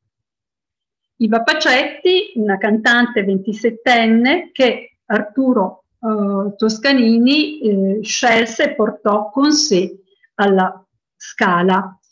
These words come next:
e che fece debuttare in Aida. Iva Pacetti aveva, cito dal dizionario biografico degli italiani, una voce salda e sicura nel centro,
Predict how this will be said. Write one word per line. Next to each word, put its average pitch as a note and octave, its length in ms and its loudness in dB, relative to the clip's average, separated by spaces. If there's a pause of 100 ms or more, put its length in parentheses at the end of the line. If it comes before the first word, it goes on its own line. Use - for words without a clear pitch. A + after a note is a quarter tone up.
(140)
e A3+ 80 -6
che C4+ 140 -2
fece C4+ 280 -2
debuttare F#3+ 1000 -2 (180)
in A#3 200 4
Aida. G3+ 540 0 (1200)
Iva D#4+ 320 4
Pacetti A#3+ 1080 0 (540)
aveva, A#3+ 1000 2 (360)
cito A3 380 -2
dal G3 180 0
dizionario G#3 600 -2
biografico G#3+ 680 0
degli G3+ 240 0
italiani, B3 760 2 (220)
una C#4+ 240 4
voce C#4+ 800 -2
salda D4+ 760 2
e C#4+ 80 2
sicura C#4 640 -2
nel B3+ 280 0
centro, G3 840 -2